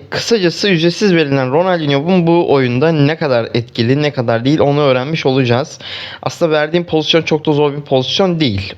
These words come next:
Onu söyleyeyim. Bir Ronaldinho, klasik bir Ronaldinho için. Ya, seviyeye de bakacak olursak zaten, e, fark etmiyor bence çok da. Ama oyun içinde demek ki çok fark edebilir. Bilir derken,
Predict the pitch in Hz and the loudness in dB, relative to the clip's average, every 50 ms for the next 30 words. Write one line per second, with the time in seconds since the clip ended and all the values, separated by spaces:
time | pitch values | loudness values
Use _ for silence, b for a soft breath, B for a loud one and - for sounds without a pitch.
0 | - - 120 117 131 143 - - 143 127 113 127 156 165 165 - - 117 117 120 | -4 -2 0 0 0 0 0 0 0 0 0 -2 -4 -6 -8 -10 -4 0 0 0
1 | 113 113 107 107 110 110 107 107 120 120 110 107 95 98 - 110 107 110 110 143 | 2 2 0 0 0 -2 0 0 2 2 2 2 0 0 -2 -2 -2 0 -2 -4
2 | 117 - - 110 110 107 107 104 104 104 104 104 101 101 98 95 98 - 156 180 | -6 -4 -2 -2 0 0 0 0 0 0 0 0 0 0 0 0 0 -2 -4 -4
3 | 226 B B B B B B B B B - 120 - - - - 135 131 127 127 | -4 B B B B B B B B B -4 -4 -4 -2 -2 0 0 0 2 2
4 | 123 123 117 - - - 120 113 101 - 113 110 107 113 104 101 - 120 127 131 | 0 0 -2 -4 -2 0 0 0 0 -2 -4 -2 -2 -2 -2 -2 -2 -4 -4 -6
5 | B B B B B B B B B B B B - - 98 98 95 95 95 95 | B B B B B B B B B B B B -8 -4 -2 0 0 0 0 -2
6 | 95 - 110 113 110 - - 131 - - - 101 95 92 95 92 92 92 92 98 | -2 -2 -2 -2 -2 -2 -4 -4 -4 -4 -2 0 2 2 2 2 2 0 -2 -4
7 | 98 - 101 95 95 - - 113 117 120 B B B B B B B B - - | -4 -4 -4 -4 -6 -4 -2 -2 -2 -2 B B B B B B B B -6 -4
8 | 110 107 104 107 120 120 - - - 104 107 110 107 101 98 - - 101 101 101 | -2 0 0 -2 -2 -4 -8 -6 -2 0 0 2 0 0 -2 -4 -2 0 0 0
9 | 104 98 98 95 98 - 107 - - 113 104 - - 98 101 98 - 113 113 131 | 2 0 0 -2 -4 -6 -8 -4 -4 -4 -4 -2 -2 -4 -2 -2 -4 -4 -2 -2
10 | 135 135 135 139 147 165 185 175 - - - - B B B B B B B B | -4 -2 -2 -2 0 2 2 0 0 -2 -12 -16 B B B B B B B B
11 | B B B B - - 135 160 170 196 220 214 175 - - - - - - - | B B B B -6 -2 0 0 2 4 2 2 2 0 -4 -6 -6 -8 -10 -16
12 | - _ _ _ _ - - 160 165 156 147 - - 180 196 | -20 _ _ _ _ -6 -2 -2 -2 -2 -2 -2 -2 -2 -2